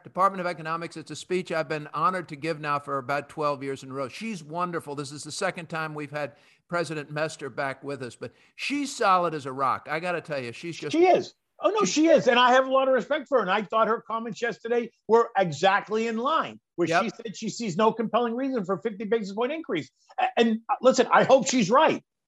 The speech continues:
Speaker 2: I hope
Speaker 1: Oh,
Speaker 2: she's
Speaker 1: I,
Speaker 2: right.
Speaker 1: look, I do too. And I, so, and, and Hillary Province, who is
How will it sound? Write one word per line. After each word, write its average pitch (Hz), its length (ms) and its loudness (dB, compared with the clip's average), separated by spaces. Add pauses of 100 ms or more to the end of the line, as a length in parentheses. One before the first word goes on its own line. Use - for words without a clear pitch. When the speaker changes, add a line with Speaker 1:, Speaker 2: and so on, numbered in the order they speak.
(360)
Speaker 2:
I 196 100 4
hope 202 200 6
Speaker 1:
Oh, 262 60 6
Speaker 2:
she's 233 100 4
Speaker 1:
I, 220 80 4
Speaker 2:
right. 262 180 6
Speaker 1:
look, 254 120 0 (460)
I 202 140 0
do 262 120 -2
too. 262 240 2
And 208 120 0
I, 214 240 2
so, 220 280 0 (140)
and, 214 180 -6
and 196 160 -6
Hillary 233 400 2
Province, 214 560 0 (220)
who 185 160 -4
is - 180 -8